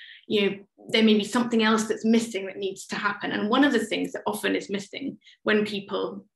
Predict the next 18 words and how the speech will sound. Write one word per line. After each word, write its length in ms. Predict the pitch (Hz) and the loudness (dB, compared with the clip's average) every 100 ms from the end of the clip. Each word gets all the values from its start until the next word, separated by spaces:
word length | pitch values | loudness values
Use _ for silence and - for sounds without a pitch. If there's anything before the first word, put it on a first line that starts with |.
| _ _ _ _ - - - | _ _ _ _ -16 -16 -8
crave 320 | - 214 214 | 2 4 4
something 440 | - - - 175 160 | 0 -4 -4 -4 -4
and 120 | 156 | -4
they 160 | 165 - | -6 0
really 260 | 202 185 | 2 2
don't 140 | 180 - | 0 -2
want 120 | 190 | -6
to 60 | - | -8
give 140 | 170 | -8
it 60 | - | -6
up, 160 | - - _ - - - | -8 -10 _ -20 -12 0
sometimes 460 | 233 247 277 269 | 2 4 4 4
it's 160 | 208 - | 2 0
an 60 | 202 | -2
emotional 520 | 196 190 - - 170 - | 2 0 0 -8 -12 -10
thing 340 | 175 226 - - - | -4 -4 -4 -10 -6
that, 180 | - - _ _ _ 175 | -6 -6 _ _ _ -2
that 340 | - - - | -2 -4 -6